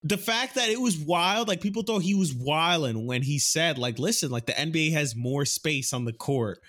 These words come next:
than the EuroLeague." He said he was surprised at how much space he gets here, like, between him and his defender.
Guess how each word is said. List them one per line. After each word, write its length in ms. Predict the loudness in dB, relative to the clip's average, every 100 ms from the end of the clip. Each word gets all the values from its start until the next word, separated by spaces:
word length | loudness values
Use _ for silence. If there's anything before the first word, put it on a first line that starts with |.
| -20 -20 -8
than 120 | 0 2
the 180 | 2
EuroLeague." 420 | 2 2 2 0 0
He 100 | 0
said 180 | 0
he 120 | 0 0
was 160 | 0
surprised 520 | -2 -4 -2 -2 -2
at 80 | -2
how 60 | -2
much 160 | -4 -4
space 420 | -2 0 0 0
he 120 | -2
gets 300 | -4 -6 -6
here, 220 | -6 -6
like, 160 | -6 -6
between 380 | -6 -6 -4 -2
him 180 | -2
and 100 | -2
his 140 | -2 -2
defender. 540 | -4 -2 -2 0 -4